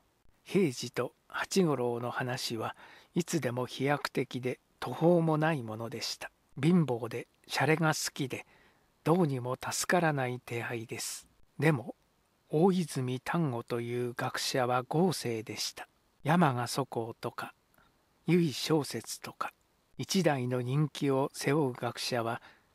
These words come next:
随分江戸時代には少なくなかったのですが、もっぱら遅刻閉店下の道を講ずる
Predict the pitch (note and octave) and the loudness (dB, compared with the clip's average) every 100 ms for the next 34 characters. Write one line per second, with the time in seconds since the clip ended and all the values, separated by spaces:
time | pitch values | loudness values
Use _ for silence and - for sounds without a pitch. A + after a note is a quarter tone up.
0 | _ _ D3+ F#3 C3 A#2+ B2 - - C#3+ | _ _ 0 2 0 -4 -6 -8 -8 0
1 | D#3+ D3+ D3+ C3+ A#2 B2 A#2+ B2 - - | 0 2 0 0 -2 -4 -4 -4 -6 -2
2 | E3 D#3+ - B2+ D3+ - C3+ _ A#2 A2+ | 2 2 0 -2 -2 -2 -6 _ -8 -8
3 | A#2 A2 - A2 - _ _ C#3 C#3 - | -8 -8 -8 -10 -14 _ _ -2 -2 -2
4 | - C3+ C#3 - _ _ _ _ - - | 0 2 2 0 _ _ _ _ -10 0
5 | E3 D#3 C#3 B2+ - D#3 D3 D#3+ C3+ - | 2 2 -2 -2 0 0 2 0 0 -2
6 | B2 B2 B2 B2 - C3 B2+ B2+ - A#2+ | -4 -2 -4 -6 -4 -2 0 -2 -2 -4
7 | A#2 A#2 A#2+ - | -4 -6 -8 -10